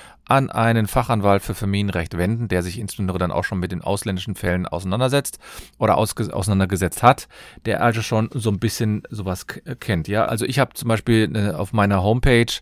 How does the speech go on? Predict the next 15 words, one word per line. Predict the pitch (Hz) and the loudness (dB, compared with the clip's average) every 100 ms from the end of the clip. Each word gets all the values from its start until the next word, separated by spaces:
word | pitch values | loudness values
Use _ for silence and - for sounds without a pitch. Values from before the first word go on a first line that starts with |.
| - - - - | -12 -20 -14 -2
eine | 107 107 107 101 | 2 4 4 4
Liste | 107 127 - | 6 4 2
von | 123 - 110 104 101 - | -2 2 4 4 0 -2
den | 107 117 | 0 2
Ländern, | 107 107 110 110 107 - - | 4 2 4 2 0 -6 -8
mit | 110 | -4
denen | 107 104 | -2 -2
ich | 98 | -2
schon | 107 92 | -4 -4
Kontakt | 107 113 113 | -2 -2 -2
hatte, | 123 113 123 117 117 - - - | 0 0 2 2 0 -6 -20 -8
wo | 101 104 | -2 0
also | 101 98 95 | 0 0 0
ein | - 101 | 0 -2
Austausch | - 123 117 - 107 101 101 - - - | 2 2 2 4 6 8 6 2 -4 -8